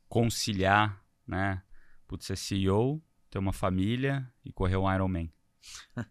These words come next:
Speaker 1: É complicado, né? A sua gestão de
Speaker 2: Muito.
Speaker 1: tempo aí pra fazer tudo
Speaker 2: Muito,
Speaker 1: isso.
Speaker 2: muito.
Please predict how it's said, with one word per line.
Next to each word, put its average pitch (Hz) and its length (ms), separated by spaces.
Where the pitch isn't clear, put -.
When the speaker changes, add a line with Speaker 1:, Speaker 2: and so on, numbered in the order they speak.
Speaker 1:
É 90 160
complicado, 131 720
né? 113 160
A 113 40
sua 107 160
gestão 101 380
de 107 60
Speaker 2:
Muito. 165 160
Speaker 1:
tempo 104 340
aí 95 120
pra 92 180
fazer 92 260
tudo 95 240
Speaker 2:
Muito, 90 40
Speaker 1:
isso. 87 340
Speaker 2:
muito. 92 360